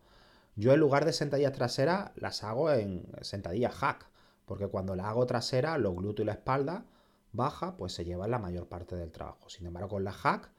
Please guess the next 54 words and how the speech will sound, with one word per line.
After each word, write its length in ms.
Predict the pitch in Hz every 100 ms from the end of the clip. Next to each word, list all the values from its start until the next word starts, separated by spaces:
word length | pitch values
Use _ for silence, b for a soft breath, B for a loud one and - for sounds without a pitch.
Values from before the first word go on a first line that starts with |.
| b b b _
todo 220 | 101 95
el 80 | 92
trabajo 360 | 92 92 - 143
se 140 | 117
lo 80 | 85
llevan 260 | 90 92
los 120 | 85 -
cuádriceps, 640 | - 120 113 110 107 95
al 160 | 92 90
igual 320 | 76 76 78
que 140 | -
la 120 | 90 -
prensa. 440 | 120 143 98 - -
Por 100 | 80
eso 300 | 80 101 101 B B B -
yo 180 | 90 107
no 180 | 92
hago 320 | 120 139 87 -
sentadilla 640 | - 95 90 87 87 85 85
libre, 280 | 87 69
igual 260 | 73 78 78
que 380 | 104 95 87 80
Dorian 380 | 95 113 98 82
Yates 280 | 127 123
no 80 | 85
hacía. 320 | 82 - 113
Dorian 240 | 78 90 101
se 100 | 82
dio 160 | 87
cuenta 340 | 87 92 92 90
de 120 | 98
eso, 340 | 127 - 202 B B B B -
que 80 | 85
a 80 | 85
él 80 |
no 80 | 90
le 100 | 90
funcionaba 460 | - 92 90 92 90
bien 180 | 98 98
por 180 | 90
su 220 | - 95 85
biomecánica. 800 | 87 92 92 120 131 135 160 - B B B -
Incluso, 580 | 92 90 90 92 87 82
mm, 400 | 80 - - -
tuvo 220 | 104 92
una 480 | 90 90 87 87 87
lesión 380 | 85 - 92 90
de 100 | 90
cadera 600 | 87 92 101 92 92 90
que, 480 | 92 90 87 85 80
que 140 | 85
casi 320 | - 87 -
lo 100 | 87
deja 600 | 85 85 85 85 85 90